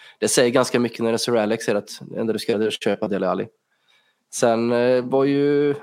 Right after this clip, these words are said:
alltså det är många som varit inne på det också, att, att tämja ett lejon lite, Dele Alli. Och det känns som att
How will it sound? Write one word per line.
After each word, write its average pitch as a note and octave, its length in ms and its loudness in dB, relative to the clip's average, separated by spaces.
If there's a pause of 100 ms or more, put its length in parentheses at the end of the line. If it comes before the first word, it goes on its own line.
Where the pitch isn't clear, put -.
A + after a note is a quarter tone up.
(160)
alltså B2+ 160 -2
det C3+ 80 0
är C#3+ 40 2
många D3+ 200 2
som C3 120 -2
varit A#2+ 100 -2
inne B2+ 160 2
på B2 120 -4
det A#2 80 2
också, A#2+ 260 -2
att, A#2+ 160 -2 (640)
att - 140 -6
tämja A#2 380 2
ett A2 100 -4
lejon A#2 520 0
lite, C3 280 -4
Dele A2 360 -2
Alli. F2+ 320 0
Och - 120 -8
det A#2 80 0
känns G#2+ 240 0
som A2 140 -4
att A2 220 -2